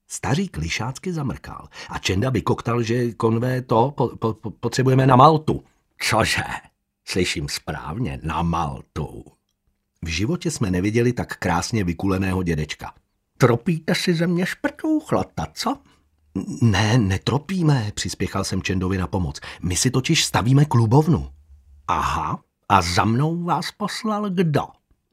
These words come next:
Viděl jsem, že s dědečkem bude těžká řeč, tak jsem zatáhl Čendu za rukáv. Pojď, zkusíme to radši někde jinde,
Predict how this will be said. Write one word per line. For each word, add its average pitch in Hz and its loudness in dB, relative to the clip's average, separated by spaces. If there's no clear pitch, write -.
Viděl 80 -4
jsem, 110 0
že 98 0
s 71 -6
dědečkem 92 -4
bude 98 -2
těžká 104 -4
řeč, 90 -4
tak - -10
jsem 82 -4
zatáhl 85 -4
Čendu 82 -2
za 76 -6
rukáv. - -8
Pojď, - -2
zkusíme - -2
to 101 -4
radši 92 0
někde 90 -2
jinde, 73 -6